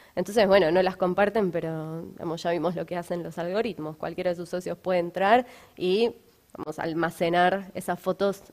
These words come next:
eh, a partir de la publicación en los foros. Siguiendo con este tema, un estudio de la sociedad civil noruega mostró que diez apps muy utilizadas, incluyendo Clue, estaban vendiendo datos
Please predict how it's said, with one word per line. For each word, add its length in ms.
eh, 500
a 100
partir 320
de 280
la 100
publicación 520
en 120
los 100
foros. 520
Siguiendo 320
con 140
este 220
tema, 500
un 140
estudio 260
de 60
la 100
sociedad 300
civil 260
noruega 540
mostró 400
que 100
diez 340
apps 320
muy 300
utilizadas, 840
incluyendo 600
Clue, 280
estaban 380
vendiendo 320
datos 360